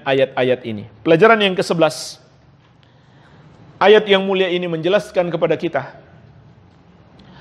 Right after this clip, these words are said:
orang yang dinisbatkan kepada Islam atau yang menisbatkan dirinya kepada Islam atau dalam art-, dalam, dengan kata lain mengaku muslim,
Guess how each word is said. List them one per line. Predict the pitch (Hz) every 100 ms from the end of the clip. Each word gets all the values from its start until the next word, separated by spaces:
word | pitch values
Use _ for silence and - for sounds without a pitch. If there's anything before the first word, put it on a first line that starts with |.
| - - - - -
orang | 208 247 254 233
yang | 208 170 123 107 - _ _ _ _ _ _ _ _ _ _ _ _ - - - - -
dinisbatkan | 127 180 214 214 - 165 254 254 - 220 202
kepada | 196 190 185
Islam | - 180 131 98 101 _ _ _ -
atau | 214 214 240
yang | 220
menisbatkan | 208 208 208 - 170 262 - - 226
dirinya | 214 247 254 233
kepada | 208 220 208
Islam | 190 226 160 160 214 240 _ _ _ _ _ _ _ _ _ -
atau | 202 220 202
dalam | 190 190
art-, | 196 190 190
dalam, | 170 180 185 180 180 -
dengan | 170 180
kata | 175 180 180
lain | 185 202 202 - - _ -
mengaku | 175 180 240 240 214
muslim, | 220 - 165 160 180